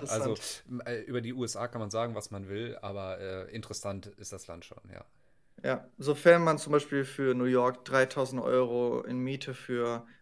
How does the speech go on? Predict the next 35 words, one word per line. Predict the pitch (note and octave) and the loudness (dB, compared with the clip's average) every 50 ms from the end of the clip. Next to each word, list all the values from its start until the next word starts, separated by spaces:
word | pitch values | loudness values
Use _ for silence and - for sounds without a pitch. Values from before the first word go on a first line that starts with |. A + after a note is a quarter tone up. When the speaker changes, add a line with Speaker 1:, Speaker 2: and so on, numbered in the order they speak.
| _ _ _ | _ _ _
Speaker 2:
ein, | - A#2 A#2 A2+ A2+ A2+ - | -6 -4 -2 -2 -2 -4 -4
ein | - B2 B2+ | -2 -2 -2
Zimmer-Apartment | B2+ - - D3+ D3 C3 A#2+ A#2+ G#2 G2 F#2+ B2+ A#2 A#2 A#2 A2+ A2 | -2 0 -2 0 2 2 2 2 0 0 2 2 2 0 0 -2 -2
Speaker 1:
Wow. | A2+ B2 | -2 -2
Speaker 2:
aufbringen | B2 B2 - - B2+ A#2+ | -2 -4 -4 -6 -4 -4
kann, | A#2 - B2 A#2 | -4 -4 -4 -2
dann | A#2 A#2+ B2 | -2 -2 -2
kannst | B2+ E3 D3+ E3 - | 0 -2 -2 0 2
du | C#3 | 4
da | C#3+ C#3+ | 4 4
natürlich | C3+ B2+ - - C3 B2 B2+ - | 2 2 -4 -6 -8 -8 -6 -4
leben. | - C3+ C3 B2 A#2 A2 - - - - - | 0 2 4 4 2 0 -8 -12 -20 -14 -12
Speaker 1:
Ja. | F#2 F#2+ - - _ _ _ _ _ _ _ _ _ _ | -10 -10 -10 -12 _ _ _ _ _ _ _ _ _ _
Speaker 2:
Und | - D3 | 0 2
das | D3+ D#3+ - | 2 4 4
auch | - D#3 C#3 | 2 0 2
nur | D#3+ D#3 D3 C#3 | 4 4 6 8
als | C#3+ C#3+ C#3+ - | 8 6 6 2
Student, | - - - C#3+ C#3 D3+ D3 C#3 B2+ A#2 - - - - _ - | -6 -4 -2 4 6 6 6 6 4 0 -4 -6 -14 -16 _ -4
weil | C3 B2+ B2+ B2+ B2+ A#2+ B2 | 2 4 6 6 6 6 4
du | A2+ A#2+ B2 | 2 0 -2
sonst | A#2+ A2+ B2 B2+ C3 B2+ | -2 0 0 0 -2 -4
sowieso | - B2 A#2 B2+ A#2+ B2 B2 | -6 -4 -2 -2 0 0 -2
keine | B2 - B2+ A#2+ A#2+ A2+ | -2 -2 -2 -2 -2 -2
Wohnung | A2+ A#2+ A#2 A#2 A#2 A2+ A2 | -2 -4 -4 -4 -4 -6 -6
bekommst. | A2 G#2+ - - A2+ G#2+ G#2+ - - - - - - - | -8 -10 -8 -8 -8 -8 -8 -10 -12 -12 -12 -12 -12 -14
<laughs> | - - - _ _ _ _ _ - - - - - - - - | -14 -16 -18 _ _ _ _ _ -20 -20 -20 -20 -20 -20 -10 -2
Ähm, | - B2 B2 A#2+ A#2 A#2 A#2 A2+ | 0 2 2 2 0 -2 -2 0
das | - C3 B2+ - | 2 2 2 2
muss | - - - | -2 -6 -6
man | - C3 C3 | -6 -4 -4
natürlich | A#2+ - - C3 B2 B2 | -6 -4 -6 -6 -6 -4
immer | B2 B2 | -4 -2
hervorheben, | B2 A#2+ A#2 A#2+ - B2 A#2+ A#2 A#2 A2+ A2+ A2+ B2+ - _ _ - | -2 -2 -2 -2 -2 0 0 0 0 -2 -4 -6 -10 -14 _ _ -10
aber | A#2+ A#2 A2+ A#2 A2+ A2+ A2 G#2+ A2 | -8 -6 -4 -4 -4 -4 -6 -8 -10